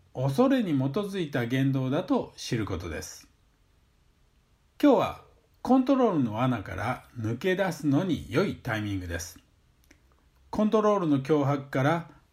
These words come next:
あなた自身を救うチャンスが訪れているのです。実は人生の流れに乗ってうまくいっているほど、コントロールを失った状態に見えるものです。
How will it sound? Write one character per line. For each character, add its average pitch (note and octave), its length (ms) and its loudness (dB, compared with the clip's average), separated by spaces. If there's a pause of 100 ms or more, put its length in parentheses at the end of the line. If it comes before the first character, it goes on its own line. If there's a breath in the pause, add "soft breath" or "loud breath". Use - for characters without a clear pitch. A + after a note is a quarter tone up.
(120)
あ C3 200 0
な A3+ 200 2
た F#3+ 200 0
自 E3 140 -6
身 D#3 380 -2
を B2 420 -6
救 - 400 0
う A#3 60 -2
チ B3 100 0
ャ A#3 120 4
ン F3+ 40 -4
ス E3 100 -8
が F3 300 -2 (160)
訪 D3 380 0
れ B2 120 -2
て F3 160 0
い C#3 60 0
る G#2+ 100 -6
の E2 140 -8
で B1 100 -10
す。 - 220 -14 (1120 soft breath)
実 C3+ 280 0
は - 220 -2 (420)
人 F3 300 0
生 C#3 240 2
の A2+ 160 -2
流 A#2+ 340 0
れ D#3+ 140 0
に A#2 120 0
乗 G2+ 160 -6
っ G2+ 40 -10
て - 460 -6 (180)
う G#3 100 -2
ま A3+ 220 4
く E3 240 0
い D3 80 4
っ C#3 40 -6
て D#3+ 340 0
い D#3 100 2
る D3+ 100 -2
ほ D3+ 140 0
ど、 D3+ 340 -2 (280)
コ - 160 0
ン F#3 100 0
ト G#3 100 2
ロ F#3+ 180 2
ー - 20 2
ル C3+ 120 0
を G2+ 100 -6
失 D3+ 360 -2
っ D3+ 100 -8
た D#3+ 200 0
状 D#3 240 2
態 D3 320 0
に E3 280 -6
見 F#2+ 140 -2
え B2+ 140 2
る G#2 80 -4
も E2+ 120 -8
の F2+ 140 -6
で D2+ 140 -8
す。 - 200 -18